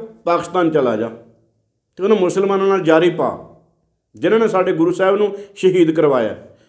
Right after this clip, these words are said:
ਸਾਡੇ ਸਾਹਿਬਜ਼ਾਦਿਆਂ ਨੂੰ ਸ਼ਹੀਦ ਕਰਵਾਇਆ, ਉਹਨਾਂ ਨਾਲ ਜਾਰੀ ਪਾ ਜਾ ਕੇ। ਤੇ ਜਿੰਨੇ ਵੀ ਇੰਡੀਆ ਦੇ ਵਸਿੰਦੇ ਲੋਕ ਨੇ, ਸਭ ਨੂੰ ਬੇਨਤੀ ਕਰਦਾ, ਕੋਈ ਮੰਦਿਰ ਦੇ ਵਿੱਚ ਜਾਣ ਦੇ ਨਾਲ ਹਿੰਦੂ ਨਹੀਂ ਬਣ ਜਾਂਦਾ।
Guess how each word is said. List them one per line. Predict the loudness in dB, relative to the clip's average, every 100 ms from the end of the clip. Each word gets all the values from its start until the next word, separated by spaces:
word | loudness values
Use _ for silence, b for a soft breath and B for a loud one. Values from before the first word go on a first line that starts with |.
| b
ਸਾਡੇ | 0 2
ਸਾਹਿਬਜ਼ਾਦਿਆਂ | 0 2 2 4 2 2
ਨੂੰ | -2
ਸ਼ਹੀਦ | -2 -4 -2
ਕਰਵਾਇਆ, | -2 -2
ਉਹਨਾਂ | -4 -2
ਨਾਲ | 0
ਜਾਰੀ | 2 2 2
ਪਾ | 2 0
ਜਾ | 0 -4
ਕੇ। | -8 -16 -20 _ _ _ _ _ _ _ -6
ਤੇ |
ਜਿੰਨੇ | -6 0 2 2 2
ਵੀ | 0 0 -4 -8 B B B
ਇੰਡੀਆ | 2 4 2 4
ਦੇ | 4
ਵਸਿੰਦੇ | 2 0 -4 -4
ਲੋਕ | -4 -4 -6
ਨੇ, | -6
ਸਭ | -6 -6 -6 -4
ਨੂੰ | -2
ਬੇਨਤੀ | 0 -2 -2 -4
ਕਰਦਾ, | -2 -2 0 -4 -6 -14 -20 _ _ _ _ _ 0
ਕੋਈ | 2 4 2
ਮੰਦਿਰ | -4 -4 -4 -4
ਦੇ | 0
ਵਿੱਚ | 0 0
ਜਾਣ | -2 -4 -2
ਦੇ | -4
ਨਾਲ | -2 -2
ਹਿੰਦੂ | -2 -2 -2
ਨਹੀਂ | -2
ਬਣ | -4 -4
ਜਾਂਦਾ। | -4 -6 -10 -14